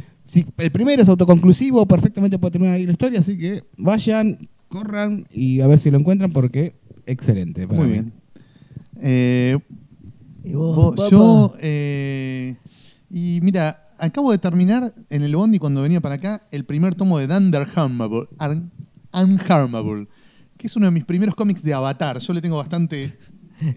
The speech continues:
Speaker 3: Es
Speaker 2: no, no sé,
Speaker 3: es
Speaker 2: no, no es desprecio la palabra, pero sí desconfianza
Speaker 3: es jodido,
Speaker 2: a-, al
Speaker 3: Avatar,
Speaker 2: sello
Speaker 3: eh.
Speaker 2: Avatar.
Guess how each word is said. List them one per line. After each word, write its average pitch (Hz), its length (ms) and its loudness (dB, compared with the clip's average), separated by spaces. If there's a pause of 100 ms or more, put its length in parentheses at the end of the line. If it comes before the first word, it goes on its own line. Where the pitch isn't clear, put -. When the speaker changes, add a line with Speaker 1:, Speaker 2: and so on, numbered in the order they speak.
(140)
Speaker 3:
Es - 420 -10 (300)
Speaker 2:
no, 175 240 -2
no 208 160 -4
sé, 190 80 -6
Speaker 3:
es 151 40 2
Speaker 2:
no, 180 100 2
no 175 220 -2
es 196 60 0
desprecio 160 440 -4
la 131 100 -6
palabra, 147 300 -2
pero 139 120 -4
sí 202 120 -4
desconfianza 151 680 -4
Speaker 3:
es 151 60 0
jodido, 160 680 4
Speaker 2:
a-, 190 40 6
al 185 80 4
Speaker 3:
Avatar, 160 200 6
Speaker 2:
sello 175 240 4
Speaker 3:
eh. - 20 6
Speaker 2:
Avatar. 156 400 0